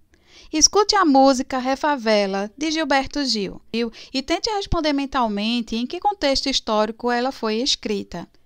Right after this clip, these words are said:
Quem é o compositor? Por que ele escreveu esta música?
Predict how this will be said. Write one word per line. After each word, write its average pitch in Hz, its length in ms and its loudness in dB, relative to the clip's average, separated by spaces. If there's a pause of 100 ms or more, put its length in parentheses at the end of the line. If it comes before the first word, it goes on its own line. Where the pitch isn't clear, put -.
(140)
Quem 453 220 -6
é 339 60 4
o 320 80 2
compositor? 247 800 -4 (720)
Por 415 200 0
que - 120 -10
ele 285 800 -4
escreveu 247 480 -4
esta 226 320 -4
música? 185 680 -6